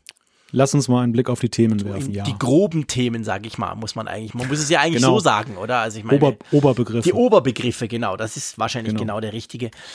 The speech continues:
Speaker 2: Also, wir, wir sprechen am Anfang gleich über ein ganz aktuelles Thema. Das ist tatsächlich, das nehmen wir auf, das müssen wir aufnehmen. Da haben wir unglaublich viele Zuschriften auch bekommen von,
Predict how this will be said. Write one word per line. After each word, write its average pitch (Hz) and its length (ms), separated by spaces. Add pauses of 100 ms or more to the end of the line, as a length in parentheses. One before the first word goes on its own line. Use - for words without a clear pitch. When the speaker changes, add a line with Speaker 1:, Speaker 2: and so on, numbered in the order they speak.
(320)
Speaker 2:
Also, 160 340
wir, 151 140 (260)
wir 185 180
sprechen 220 380
am 160 180
Anfang 185 320
gleich 151 220
über 139 160
ein 139 140
ganz 131 280
aktuelles 135 520
Thema. 123 320
Das 131 180
ist - 140
tatsächlich, 123 480
das - 180
nehmen 165 280
wir 143 140
auf, 147 200
das - 160
müssen 175 240
wir 156 120
aufnehmen. 131 380
Da 147 100
haben - 120
wir 202 80
unglaublich 175 560
viele 117 200
Zuschriften - 520
auch - 240
bekommen 123 400
von, 117 180